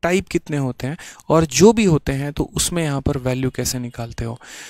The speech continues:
ठीक है। तो टेंजेंट के आपके दो प्रकार के टाइप हो जाते हैं, types of tangent, यानी स्पर्श रेखा दो प्रकार की होती है, वो दोनों जानना है यहाँ पे, ठीक है। पहला यहाँ पर हो जाता है डायरेक्ट कॉमन टेंजेंट।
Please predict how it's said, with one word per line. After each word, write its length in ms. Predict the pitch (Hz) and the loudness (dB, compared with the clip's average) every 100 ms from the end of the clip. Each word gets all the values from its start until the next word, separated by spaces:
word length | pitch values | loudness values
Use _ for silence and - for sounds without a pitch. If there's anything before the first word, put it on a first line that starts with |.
| - _ 139 | -20 _ -4
ठीक 120 | - | -2
है। 100 | 143 | -2
तो 120 | 151 | -2
टेंजेंट 440 | - 165 185 202 | 0 0 2 0
के 100 | 190 | 2
आपके 260 | 170 - 175 | 0 2 0
दो 180 | 143 175 | 6 8
प्रकार 360 | - 139 131 127 | 8 4 -2 -2
के 80 | 127 | -4
टाइप 300 | 120 120 - | -4 -4 -4
हो 60 | |
जाते 280 | 120 117 - | -6 -6 -6
हैं, 120 | 120 - 135 | -8 -6 -2
types 300 | 156 151 160 | -2 0 -2
of 180 | 151 - | -2 -6
tangent, 460 | 120 113 113 117 | -10 -10 -12 -8
यानी 260 | 120 135 147 | -6 -2 -2
स्पर्श 400 | - - 165 - | -2 0 0 0
रेखा 260 | 151 - 160 | -2 -2 0
दो 160 | 147 143 | 0 2
प्रकार 360 | 135 127 123 | 0 -2 -6
की 140 | 120 117 | -4 -4
होती 280 | 117 - 131 | -4 -6 -8
है, 120 | 160 - - _ - | -8 -12 -20 _ -2
वो 80 | 151 | 0
दोनों 280 | 135 120 120 | 0 -2 -4
जानना 320 | 113 113 113 | -6 -8 -10
है 100 | 110 113 | -10 -12
यहाँ 160 | 113 | -10
पे, 140 | - - - - - - - _ _ _ _ _ _ _ _ _ _ _ | -10 -10 -14 -18 -14 -14 -16 _ _ _ _ _ _ _ _ _ _ _
ठीक 160 | 131 - | -6 -6
है। 140 | 160 - - _ _ | -8 -10 -18 _ _
पहला 260 | 160 175 190 | 0 2 4
यहाँ 240 | 180 170 170 | 2 2 2
पर 140 | 165 | 6
हो 160 | 156 147 | 6 4
जाता 300 | 139 139 147 | 2 0 -4
है 140 | 151 131 | -4 -4
डायरेक्ट 400 | 127 131 156 - | 0 2 0 -2
कॉमन 360 | - 120 117 113 | -4 -4 -4 -8
टेंजेंट। 480 | 113 113 113 117 | -10 -10 -12 -16